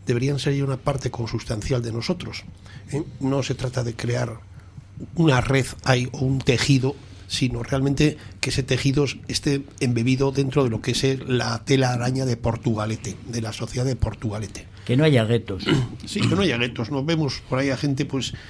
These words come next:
Speaker 1: eh, inmigrantes de, del entorno africano, sudamericano, y después de tantos años, yo no sé si es un problema también del idioma, pues están un poco encerrados en, en su mundo, cuando realmente,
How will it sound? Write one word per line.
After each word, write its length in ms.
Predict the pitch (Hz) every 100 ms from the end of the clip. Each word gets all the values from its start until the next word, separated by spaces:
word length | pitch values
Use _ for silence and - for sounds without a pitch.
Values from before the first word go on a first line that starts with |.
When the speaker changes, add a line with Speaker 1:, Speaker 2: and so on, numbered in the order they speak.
| - - - - - -
Speaker 1:
eh, 320 | 131 139 123 123
inmigrantes 560 | 135 127 120 135 127 123
de, 240 | 131 127
del 140 | 127 120
entorno 360 | 113 131 120
africano, 960 | 113 120 113 160 143 139 135 139 135 127 - - - 117 113
sudamericano, 840 | 117 117 - 135 135 131 131 131
y 80 | 123
después 340 | - - 165
de 40 |
tantos 360 | 170 165 156 147
años, 340 | 160 165 156 - - -
yo 100 | 143
no 80 | 131
sé 60 |
si 40 | 143
es 80 | 139
un 100 | 139
problema 240 | 135 131
también 260 | 131 131 135
del 140 | 127
idioma, 520 | 120 127 165 151 143 - - - -
pues 180 | - 117
están 260 | 139 - 202
un 80 | 196
poco 220 | 180 139
encerrados 600 | 113 - 110 135 151 -
en, 220 | 117 113
en 200 | 117 113
su 140 | -
mundo, 340 | 110 175 185 117
cuando 240 | 120 110
realmente, 480 | 110 135 151 175 185